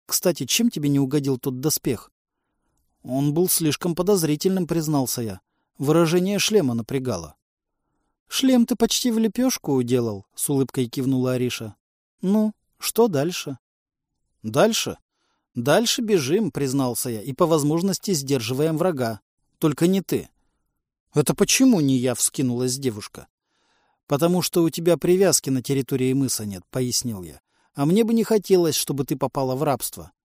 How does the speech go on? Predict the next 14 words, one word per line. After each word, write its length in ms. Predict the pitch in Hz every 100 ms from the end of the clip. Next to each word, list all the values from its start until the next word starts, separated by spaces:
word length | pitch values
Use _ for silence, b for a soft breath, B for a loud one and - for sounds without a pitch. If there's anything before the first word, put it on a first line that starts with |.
| _ _ _ _ _
«И 120 | 139
на 240 | 165 165 160
это 160 | 156
есть 360 | 165 165 165 -
причины?» 680 | 160 156 - 220 262 196 98 _ _ _
В 140 | 127
глазах 440 | 135 151 139 143 151
Ариши 320 | 147 190 139
заплясали 520 | 123 123 135 156 135
лукавые 580 | 127 135 135 117 120 120
огоньки. 540 | 127 151 160 - - _ _ _ _ _ _ -
«Есть», 800 | 139 127 104 78 87 139 - -
согласился 760 | - 151 156 156 - 160 - 160
я. 220 | 147